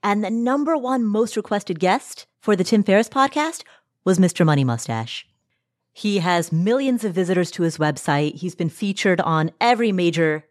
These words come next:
media outlet. He was one of my co-stars on the Netflix documentary, Get Smart with Money. And today,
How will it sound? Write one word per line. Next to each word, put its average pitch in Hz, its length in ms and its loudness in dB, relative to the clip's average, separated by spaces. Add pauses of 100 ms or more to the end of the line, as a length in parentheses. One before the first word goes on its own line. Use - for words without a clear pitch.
(160)
media 170 360 2
outlet. 143 540 -2 (800)
He 208 280 0
was 170 540 2 (340)
one 196 180 2
of 208 100 0
my 214 100 2
co-stars 175 760 2
on 160 240 4
the 165 60 4
Netflix 180 360 0
documentary, 143 540 -2
Get 151 200 -4
Smart 160 220 -2
with 151 160 -8
Money. 131 340 -2 (600)
And 220 240 2
today, 214 460 2